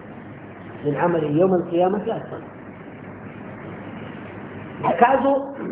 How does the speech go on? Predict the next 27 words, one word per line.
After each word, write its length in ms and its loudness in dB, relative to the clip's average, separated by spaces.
abu 160 8
na 120 12
farko 420 10
shi 140 2
ne 200 6
sallah. 280 2
In 100 -4
aka 320 4
ɗauke 400 8
sallah 220 6
ka 140 2
kai 180 4
kyau, 160 8
to 160 -10
sai 80 4
a 80 0
sassauta 420 2
ma. 140 -2
Idan 160 6
an 80 12
rasa 260 8
ya 240 6
tare 180 6
ka, 100 2
ya 100 6
ga 140 2
kana 160 6